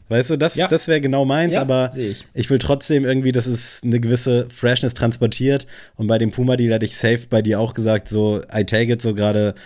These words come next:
Speaker 1: wenn man irgendwie noch J. Cole-Fan ist. Und ich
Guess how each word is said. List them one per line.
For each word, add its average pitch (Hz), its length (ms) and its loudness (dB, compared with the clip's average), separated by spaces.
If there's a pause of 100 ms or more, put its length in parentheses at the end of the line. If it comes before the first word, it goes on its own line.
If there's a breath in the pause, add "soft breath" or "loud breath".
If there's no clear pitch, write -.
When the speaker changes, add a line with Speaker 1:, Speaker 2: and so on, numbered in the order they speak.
(220 loud breath)
Speaker 1:
wenn 104 80 0
man 104 100 4
irgendwie 104 280 0
noch 104 200 -2
J. 101 160 2
Cole-Fan 113 480 0
ist. 113 240 0
Und 101 380 0 (540 loud breath)
ich 104 260 -2